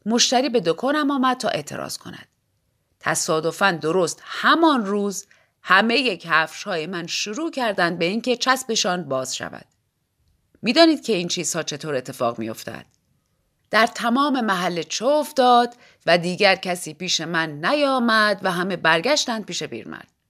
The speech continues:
او حالا دیگر پشت شیشهٔ دکانش به ریشم می‌خندید و کاری نمی‌کرد جز اینکه چکشکاری کند و دوخت و دوز.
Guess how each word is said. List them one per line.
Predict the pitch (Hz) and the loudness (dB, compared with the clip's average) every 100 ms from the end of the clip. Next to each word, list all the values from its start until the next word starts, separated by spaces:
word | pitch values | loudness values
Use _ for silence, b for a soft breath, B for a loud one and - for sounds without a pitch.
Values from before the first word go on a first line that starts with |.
| _ _ _ _ _ _ _ _ - | _ _ _ _ _ _ _ _ -4
او | 233 233 | 0 0
حالا | 170 151 185 | 2 4 4
دیگر | 160 151 175 190 208 208 b b b - | 2 0 4 6 4 2 b b b -8
پشت | 220 - | -6 -4
شیشهٔ | 247 226 196 233 | -2 -2 0 0
دکانش | 185 170 170 175 175 | 0 0 0 2 0
به | - | -2
ریشم | 135 165 151 131 | -2 0 0 -2
می‌خندید | 165 220 208 208 202 | -4 -4 -2 0 0
و | 175 | -2
کاری | - 180 190 | 0 2 2
نمی‌کرد | 175 185 160 151 131 | 2 0 -2 -4 -4
جز | 151 147 - | -4 -6 -4
اینکه | 226 240 254 | -2 2 0
چکشکاری | 247 151 - 143 - 143 254 | 2 0 0 -6 -2 -2 -2
کند | 285 247 214 | -4 -4 -4
و | 208 | -6
دوخت | 139 127 - | -8 -14 -16
و | |
دوز. | - - - | -20 -16 -16